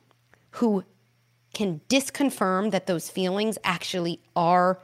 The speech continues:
so awful. And how do we disconfirm that? How do we give our child the message that these feelings are survivable? Basically one thing and one thing only, our presence. And nothing fancier than that. There's a few more things I'll share, but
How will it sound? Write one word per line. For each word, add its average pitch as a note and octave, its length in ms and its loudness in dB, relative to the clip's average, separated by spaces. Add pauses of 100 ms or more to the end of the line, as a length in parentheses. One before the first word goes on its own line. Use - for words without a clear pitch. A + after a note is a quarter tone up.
so F3 680 2 (280)
awful. - 520 -2
And F#3 100 0
how G3 220 2
do B3+ 100 0
we C#4+ 140 4
disconfirm F#3 580 0
that? D#3+ 160 -2
How F3+ 180 2
do G#3 80 2
we B3 140 2
give F#3 180 -2
our E3 120 2
child D#3 400 0
the E3+ 60 -2
message D#3 440 0
that D#3 140 -4
these D#3+ 180 -4
feelings E3+ 340 0
are F3 100 2
survivable? F3 680 0 (380)
Basically C4 440 4
one F3+ 220 4
thing E3+ 160 0
and D#3 120 0
one D#3 120 2
thing D3 180 -4
only, C3+ 460 -6
our F3+ 100 0
presence. - 720 -8 (240)
And G3 180 2
nothing A3+ 300 2
fancier F#3+ 460 0
than - 140 -6
that. - 220 -8
There's G#3 180 0
a A3+ 40 0
few A#3+ 180 0
more A3+ 140 2
things E3+ 300 -2
I'll E3+ 80 0
share, D#3 340 0 (420)
but - 240 6